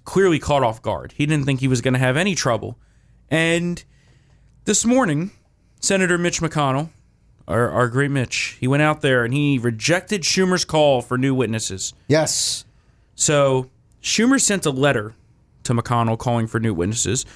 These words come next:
Speaker 1: McConnell then quickly pointed out that Schumer's, quote, "interesting document" misquoted the Constitution. Let's listen to that clip.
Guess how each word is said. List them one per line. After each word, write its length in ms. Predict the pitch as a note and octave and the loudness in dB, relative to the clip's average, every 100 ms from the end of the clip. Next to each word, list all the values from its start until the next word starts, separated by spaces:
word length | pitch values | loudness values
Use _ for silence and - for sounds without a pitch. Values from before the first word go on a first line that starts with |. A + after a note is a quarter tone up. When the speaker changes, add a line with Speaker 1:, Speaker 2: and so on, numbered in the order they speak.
| - - - | -20 -8 -4
Speaker 1:
McConnell 380 | D3+ G3+ G#3+ | 0 0 2
then 120 | G3+ F#3+ | 0 0
quickly 280 | G#3 G3+ | -2 0
pointed 320 | F#3 F#3 F3+ F3 | 0 0 2 2
out 160 | E3+ | 0
that 120 | E3 | -2
Schumer's, 500 | - - F#3+ F3+ E3 | -2 0 2 2 0
quote, 360 | - - E3+ - - _ _ | -2 0 0 0 -8 _ _
"interesting 720 | G3+ A3 G#3+ F#3 - E3+ C3+ | 0 2 2 0 0 0 0
document" 720 | D#3 F3 G#3+ D3+ B2 A#2+ E3+ - _ _ _ _ _ - | 0 -2 -2 -2 0 -2 -6 -12 _ _ _ _ _ 0
misquoted 960 | C3+ G#3+ - - F#3 G#3+ F#3 G#2 B2 C3+ _ _ _ _ _ - | 2 2 0 0 2 2 2 -2 -6 -12 _ _ _ _ _ -6
the 100 | D#3 | -2
Constitution. 800 | F#3 F3 - D#3 D#3+ C3 G#2+ | 0 0 -2 -2 0 0 -2
Let's 240 | G#2 B2+ - | -4 -2 0
listen 260 | B2 - | 0 0
to 60 | A2+ | 0
that 200 | G#2+ G2+ | 0 -2
clip. 220 | - E2 | -4 -8